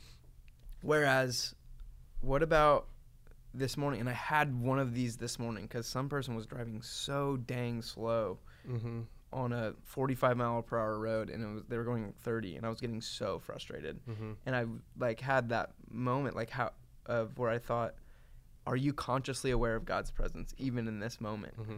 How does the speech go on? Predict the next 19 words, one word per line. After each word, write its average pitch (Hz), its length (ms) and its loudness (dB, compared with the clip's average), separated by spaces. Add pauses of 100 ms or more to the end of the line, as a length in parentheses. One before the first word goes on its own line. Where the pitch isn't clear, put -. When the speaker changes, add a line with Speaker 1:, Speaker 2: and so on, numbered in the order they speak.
Speaker 1:
And 117 180 -2
what, 113 160 -2
and 139 320 2 (100)
the, 139 260 4 (240)
the 131 180 0 (260)
transformation 135 760 -2
that 110 100 -2
happened 120 300 0
in 117 120 -2
my 117 120 0
truck 110 400 -4 (140)
as 120 160 0
I 117 40 2
was 117 120 -2
driving, 117 420 -2
where 113 80 0
I 113 60 0
was 110 100 -4
like, 113 280 -10